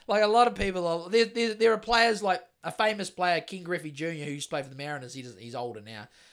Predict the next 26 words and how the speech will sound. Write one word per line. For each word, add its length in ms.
But, 220
like, 260
there's 160
players 440
that 120
go 120
on 180
record. 380
Another 300
one 360
recently, 680
um, 260
Vladimir 420
Guerrero 420
Junior, 480
who's 260
an 120
awesome 400
player 320
who 100
plays 360
for 100
the 140
Toronto 340
Blue 200
Jays. 260